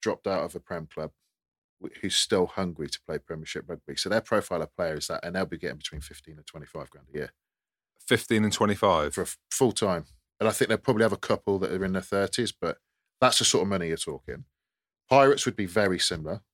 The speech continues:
Speaker 1: because geographically, again, it's
Speaker 2: What's this geographical stuff? Is that because it's cheaper to live there and they'll use that and leverage that and be like, "Right, okay, so it's
Speaker 1: So
Speaker 2: not, it's not a London club, it's not a London Scottish."
Speaker 1: Yeah.
Speaker 2: And, yeah.
Speaker 1: Yeah, so your, your cost of living's cheaper.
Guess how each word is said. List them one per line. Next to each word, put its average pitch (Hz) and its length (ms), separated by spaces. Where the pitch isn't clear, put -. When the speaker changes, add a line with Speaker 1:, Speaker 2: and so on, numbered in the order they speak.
Speaker 1:
because 92 340
geographically, 90 800
again, 82 280
it's - 200
Speaker 2:
What's 135 160
this 143 120
geographical 113 720
stuff? - 220
Is 92 80
that 104 240
because 98 240
it's 101 140
cheaper 104 280
to 101 140
live 98 200
there 87 180
and 92 120
they'll 92 180
use 95 280
that 85 160
and 92 100
leverage 87 320
that 85 140
and 82 80
be 87 100
like, 82 180
"Right, 85 260
okay, 78 280
so - 180
it's - 80
Speaker 1:
So 110 120
Speaker 2:
not, 90 120
it's 80 140
not 92 80
a 98 80
London 87 320
club, 85 180
it's 87 100
not 87 100
a - 40
London 90 240
Scottish." 78 420
Speaker 1:
Yeah. 110 260
Speaker 2:
And, - 100
yeah. 82 280
Speaker 1:
Yeah, 113 180
so - 120
your, 104 140
your 104 180
cost - 320
of 98 80
living's 101 320
cheaper. - 360